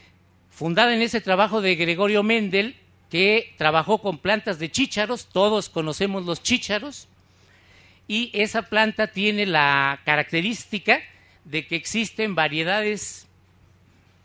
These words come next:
muy distintas entre sí, y que todas las plantas que pertenecen a una variedad tienen los mismos rasgos, eh, exteriores, la misma forma de, de la guía,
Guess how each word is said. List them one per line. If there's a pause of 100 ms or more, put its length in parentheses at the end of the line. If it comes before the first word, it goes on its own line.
muy
distintas
entre
sí, (1300)
y
que
todas
las
plantas
que
pertenecen
a
una
variedad
tienen
los
mismos
rasgos, (760)
eh,
exteriores,
la
misma
forma
de, (400)
de
la
guía,